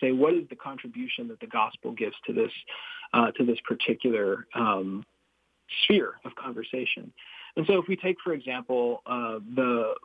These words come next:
the line of morality or ethics, think of the phrase that people use all the time, um, "on the right side of history,"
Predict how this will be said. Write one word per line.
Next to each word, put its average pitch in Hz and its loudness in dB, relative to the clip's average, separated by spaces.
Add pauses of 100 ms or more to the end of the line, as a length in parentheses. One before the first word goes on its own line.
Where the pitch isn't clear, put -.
(280)
the 110 6 (140)
line - 0
of - -2
morality 120 2
or - -8
ethics, 123 -2 (160)
think 240 6
of 269 -2
the 175 4 (100)
phrase 143 2
that - -10
people - -6
use 127 -2
all 127 2
the 123 -4 (120)
time, 117 0 (500)
um, 107 2 (260)
"on 135 8
the 127 6
right 127 2
side 123 -4
of 110 -6
history," - -8